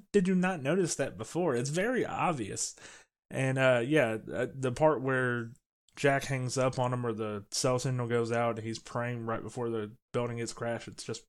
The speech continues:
really sad. Then you see Bruce Wayne just yelling, "Go into the smoke, save all the kids."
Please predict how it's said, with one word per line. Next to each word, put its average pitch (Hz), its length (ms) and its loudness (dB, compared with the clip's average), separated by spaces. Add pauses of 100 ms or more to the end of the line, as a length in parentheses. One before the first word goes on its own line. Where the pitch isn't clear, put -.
(580)
really 127 240 2
sad. 123 440 2
Then 120 220 -2
you 113 100 -4
see 120 180 -2
Bruce 117 260 -4
Wayne 113 220 -6
just 107 240 -4
yelling, 117 400 -2
"Go 110 160 -2
into 101 160 -10
the 120 80 -10
smoke, 135 400 -2
save 101 220 -6
all 87 120 -10
the - 60 -18
kids." 139 420 2